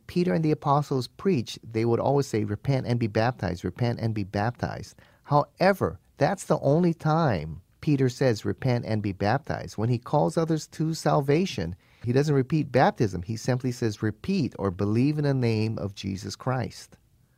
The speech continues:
For example, in the very next chapter, in Acts three nineteen, when people ask Peter how to be saved, he says this, "Repent then and turn to God so that your sins may be wiped out,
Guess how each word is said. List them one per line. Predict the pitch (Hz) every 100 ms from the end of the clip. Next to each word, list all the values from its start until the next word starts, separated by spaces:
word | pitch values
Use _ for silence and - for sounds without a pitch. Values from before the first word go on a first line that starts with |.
| _
For | - 131
example, | 127 117 127 127 98
in | - 104
the |
very | 90 101 185 202
next | 165 160 -
chapter, | 170 156 - 85
in | 82
Acts | 101 117 -
three | 131 131
nineteen, | 123 117 113 - 143 123 85 80 - - - - -
when | 101 107
people | 101 127 113
ask | 110 113 -
Peter | 120 107
how | 104 113
to |
be | 110 104
saved, | - 110 123
he | - 113
says | 131 127
this, | 160 98 - - - _ _ _ 107
"Repent | 120 123 - 170 226 220 104
then | 104 104 101 120 -
and | 113 107
turn | - 160 175
to | 160
God | 143 117 120
so | - 139
that | 127 131 131
your | 123
sins | 117 - 196 139 110 101
may | - 110 120 139 143
be | 135 139 135
wiped | 104 117 135 -
out, | 127 110 78 73 -